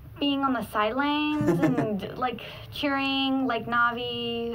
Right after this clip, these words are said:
Speaker 1: I, I was cheering for her. I loved her ukulele and the way she
Speaker 2: Okay.
Speaker 1: played it. It was amazing. But personally, me, I would just really like to start coming more attached to the center of attention. That way I could start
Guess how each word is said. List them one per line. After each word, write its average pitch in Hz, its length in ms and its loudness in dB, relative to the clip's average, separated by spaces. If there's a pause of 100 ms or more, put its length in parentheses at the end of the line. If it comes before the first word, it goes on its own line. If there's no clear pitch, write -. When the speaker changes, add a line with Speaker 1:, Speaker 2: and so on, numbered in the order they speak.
(160)
Speaker 1:
I, - 100 -4
I 240 100 -2
was 220 120 -4
cheering 240 320 -4
for 233 100 -2
her. 226 440 -2
I 220 160 0
loved 226 360 -2
her 233 160 -8
ukulele 226 680 -4
and 208 160 -2
the 202 60 0
way 208 160 0
she 214 120 -2
Speaker 2:
Okay. - 80 0
Speaker 1:
played 208 200 0
it. 208 160 0
It - 60 -10
was 208 120 -6
amazing. 196 560 -6 (720)
But 220 480 -2
personally, 262 360 -4
me, 233 360 -4
I 226 100 0
would 233 100 -4
just 247 340 -10
really 233 260 -2
like 220 340 -2
to 214 140 -4
start 220 600 -4 (180)
coming 220 480 -2
more 214 580 2 (300)
attached 214 520 -2
to - 60 -10
the 196 80 -4
center 190 300 -4
of 190 100 -6
attention. 190 460 -6
That 190 140 -2
way 202 160 -2
I 185 40 -6
could - 140 -12 (160)
start 202 220 -4